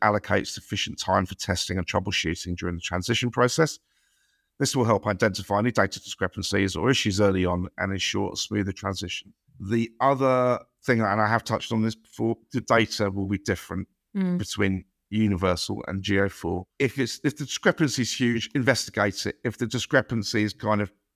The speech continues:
Speaker 1: mid-level, uh, twenty, thirty percent different or less, if I'm honest, I wouldn't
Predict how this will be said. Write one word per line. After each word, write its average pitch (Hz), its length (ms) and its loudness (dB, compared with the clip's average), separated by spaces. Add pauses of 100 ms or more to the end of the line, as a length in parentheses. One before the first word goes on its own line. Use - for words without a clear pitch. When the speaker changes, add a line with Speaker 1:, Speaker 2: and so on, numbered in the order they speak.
(320)
Speaker 1:
mid-level, 98 920 2 (360)
uh, 92 260 0 (240)
twenty, 104 320 0
thirty 104 240 2
percent - 320 -4
different 98 420 -2 (280)
or 107 140 2
less, 101 360 0 (240)
if 127 220 -4
I'm 131 160 4
honest, 139 240 2
I 110 100 0
wouldn't 113 360 0